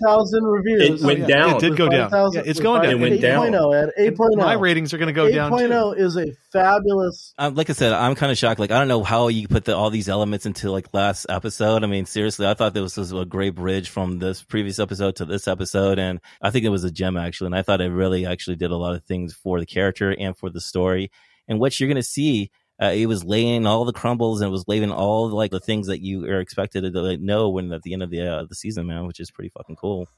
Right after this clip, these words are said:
Speaker 3: Anyway,
Speaker 4: But
Speaker 3: so se-, we wanna talk about episode six?
Speaker 1: Uh, yeah, sure. Let's go into episode
Speaker 3: Oh,
Speaker 1: six.
Speaker 3: man, now I just hurt,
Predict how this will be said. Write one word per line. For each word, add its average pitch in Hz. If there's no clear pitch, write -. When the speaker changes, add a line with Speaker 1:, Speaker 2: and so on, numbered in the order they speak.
Speaker 3:
Anyway, 220
Speaker 4:
But 143
Speaker 3:
so 190
se-, 185
we 170
wanna 170
talk 170
about 160
episode 151
six? -
Speaker 1:
Uh, 185
yeah, 226
sure. 180
Let's 151
go 180
into 175
episode 160
Speaker 3:
Oh, 151
Speaker 1:
six. 143
Speaker 3:
man, 156
now 151
I 156
just 185
hurt, 185